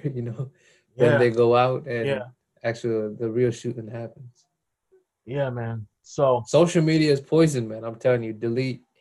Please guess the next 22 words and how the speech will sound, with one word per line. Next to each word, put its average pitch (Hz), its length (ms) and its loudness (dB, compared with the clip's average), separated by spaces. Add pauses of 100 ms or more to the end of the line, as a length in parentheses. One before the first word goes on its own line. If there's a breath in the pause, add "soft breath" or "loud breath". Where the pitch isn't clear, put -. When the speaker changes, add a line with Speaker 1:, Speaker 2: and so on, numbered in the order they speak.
(240)
Speaker 1:
everybody 131 580 4
delete 120 380 -4
your 131 140 -2
Twitter, 127 420 -2
delete 123 320 -4
your 123 160 -2
Facebook, 127 640 -4
Instagram. 120 720 -4
<laughs> - 920 -14
Just 117 160 -4
delete 127 280 -2
everything. 117 600 0 (280)
Speaker 2:
Yeah, 147 400 0 (340)
yeah. 131 360 -6 (920)
Um, 139 440 -2 (720 soft breath)
but 170 300 4 (840)
the 156 120 -2
reason 202 280 2
I 190 80 6
said, 165 340 2
um, 143 560 0 (960)
there's, 160 280 2